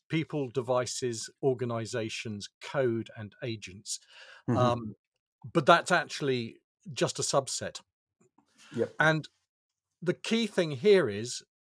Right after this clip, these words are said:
Speaker 1: we shouldn't do anything different between entities.
Speaker 2: Mm-hmm.
Speaker 1: So, w-, you know, we defined five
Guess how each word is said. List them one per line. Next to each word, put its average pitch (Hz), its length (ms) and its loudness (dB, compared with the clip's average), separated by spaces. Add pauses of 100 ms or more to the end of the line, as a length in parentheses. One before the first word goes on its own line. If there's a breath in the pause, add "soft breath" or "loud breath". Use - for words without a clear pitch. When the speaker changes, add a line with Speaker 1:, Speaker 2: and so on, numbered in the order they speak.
(120)
Speaker 1:
we 160 220 4
shouldn't 165 560 2
do 147 160 4
anything 135 400 -2
different 117 440 -6 (1200 soft breath)
between 135 400 -2
entities. 120 640 -8 (520)
Speaker 2:
Mm-hmm. 107 220 -2 (260)
Speaker 1:
So, 147 260 4
w-, 156 300 -6
you 180 120 -4
know, 156 80 0
we 165 140 4
defined 156 420 4
five 113 640 4